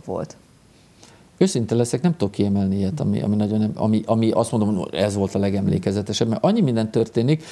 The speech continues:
Speaker 2: és mi nagyon koncentráltan dolgozunk. Tehát mindig arra az adott feladatra koncentrálunk, és akkor az a leg-, e,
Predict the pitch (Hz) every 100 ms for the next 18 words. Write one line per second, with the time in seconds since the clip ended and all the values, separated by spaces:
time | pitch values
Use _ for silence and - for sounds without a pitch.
0 | - - - 117 131 135 180 131 120 143
1 | - 107 104 107 101 110 101 98 90 92
2 | 113 92 113 214 180 87 147 127 127 131
3 | - 120 113 101 104 101 110 117 135 143
4 | 139 131 143 151 151 139 123 110 107 -
5 | - 98 107